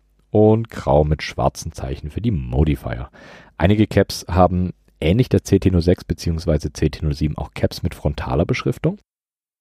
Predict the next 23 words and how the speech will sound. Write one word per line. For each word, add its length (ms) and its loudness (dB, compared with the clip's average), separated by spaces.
aber 200 2
bei 160 0
weitem 380 -6
nicht 260 -8
alle. 240 -2
Die 60 -2
Standoffs 420 2
sind 140 -2
sogar 240 4
exakt 360 -2
identisch 460 0
zu 120 -2
denen 260 2
der 100 2
C 180 -4
T 120 -4
null 160 -2
sechs 260 -2
und 100 -10
C 160 -2
T 120 -8
null 160 -2
sieben. 280 -2